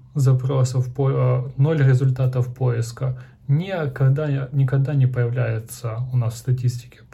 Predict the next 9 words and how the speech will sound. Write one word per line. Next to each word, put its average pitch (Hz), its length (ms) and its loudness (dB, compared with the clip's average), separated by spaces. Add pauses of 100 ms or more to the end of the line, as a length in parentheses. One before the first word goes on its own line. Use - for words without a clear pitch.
(280)
в 123 160 -2
Google 113 260 -2
Search 127 320 -2
консоли, 165 500 -4
нету 139 320 0
на 139 140 -2
них 135 260 2
кликов, 131 420 -2
показов. 127 640 -2